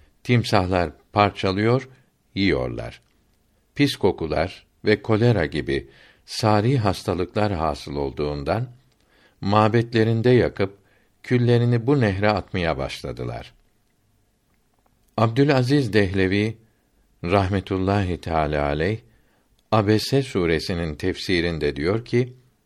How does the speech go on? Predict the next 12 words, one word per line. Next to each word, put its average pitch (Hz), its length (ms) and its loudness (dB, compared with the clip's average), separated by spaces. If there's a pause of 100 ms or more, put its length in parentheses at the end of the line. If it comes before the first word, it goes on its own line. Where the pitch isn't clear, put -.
(920)
Allahü 120 480 2
Teala 92 540 0 (480)
meyyitin 113 640 2
toprağa 104 480 2
gömülmesini 95 760 0
emreyledi. 64 840 -4 (680)
Hindu 113 440 4
kâfirleri 92 840 -2 (300)
ölülerini 98 560 0
yakıyorlar. 65 800 -4 (1000)
Ölü 110 240 4
yakılınca 110 800 0